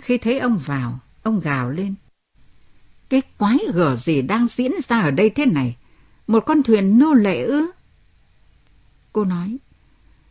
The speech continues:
"Tôi muốn hoàn tất bản báo cáo này để ông có thể mang đi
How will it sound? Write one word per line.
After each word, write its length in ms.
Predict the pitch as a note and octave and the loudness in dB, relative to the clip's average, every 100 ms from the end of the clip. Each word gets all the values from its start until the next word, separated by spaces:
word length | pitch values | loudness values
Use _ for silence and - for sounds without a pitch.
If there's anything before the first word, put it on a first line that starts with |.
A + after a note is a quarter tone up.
| _ _ _ | _ _ _
"Tôi 220 | A3 G#3 G3+ | -2 0 4
muốn 220 | B3+ C#4 | 2 2
hoàn 300 | F3+ D3 C3+ | 0 0 0
tất 260 | A#3 D#4+ | -2 -4
bản 300 | F3+ D3+ A#2+ | -4 -2 0
báo 120 | C3 G3 | -2 -4
cáo 260 | F3+ G3+ | -4 -2
này 420 | C#4+ E3+ C3+ A#2+ _ _ _ - | 0 0 -2 -6 _ _ _ -4
để 240 | F#3 D#3+ | 2 4
ông 220 | C#3+ B3 B3+ | 4 0 0
có 100 | D4+ | 0
thể 180 | G3+ | 0
mang 380 | C#3 F#3 B3 A#3+ | 0 0 0 0
đi 340 | A#3+ A#3+ A#3 | 0 0 0